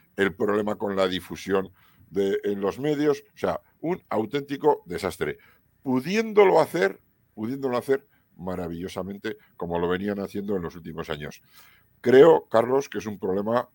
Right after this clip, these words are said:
de ilusión. Y si ha perdido la ilusión, hay mucha gente, mucha gente, yo he oído, que está cargándose estos días de ilusión,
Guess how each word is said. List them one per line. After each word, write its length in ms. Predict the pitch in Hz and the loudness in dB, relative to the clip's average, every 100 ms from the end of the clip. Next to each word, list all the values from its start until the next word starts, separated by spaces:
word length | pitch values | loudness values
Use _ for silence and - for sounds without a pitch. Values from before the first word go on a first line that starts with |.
| - | -18
de 220 | 80 87 | -6 -4
ilusión. 440 | 82 78 90 85 - | -4 -6 -4 -6 -6
Y 100 | 87 | -6
si 100 | 120 | -4
ha 60 | |
perdido 280 | 120 127 135 | -2 -2 -2
la 120 | 127 | -2
ilusión, 380 | 131 120 143 156 _ _ _ - | -4 -4 -6 -6 _ _ _ -4
hay 140 | 123 | -4
mucha 320 | 123 160 147 | -4 -4 -4
gente, 420 | - 139 139 147 143 | -4 -8 -6 -6 -4
mucha 320 | 127 139 110 | -6 -4 -4
gente, 420 | 117 113 131 135 - _ _ _ _ | -4 -8 -6 -6 -8 _ _ _ _
yo 300 | 82 117 113 | 2 6 8
he 60 | 98 | 6
oído, 420 | 101 113 131 - _ _ _ | 6 2 0 -4 _ _ _
que 100 | - | -8
está 300 | 80 - 107 | -4 0 0
cargándose 680 | - 87 90 98 139 110 101 | 4 4 4 2 0 -2 -4
estos 300 | 123 - 85 | -6 -6 -6
días 200 | 107 95 | -2 -4
de 60 | 104 | -4
ilusión, 460 | 101 71 95 107 | -8 -8 -8 -8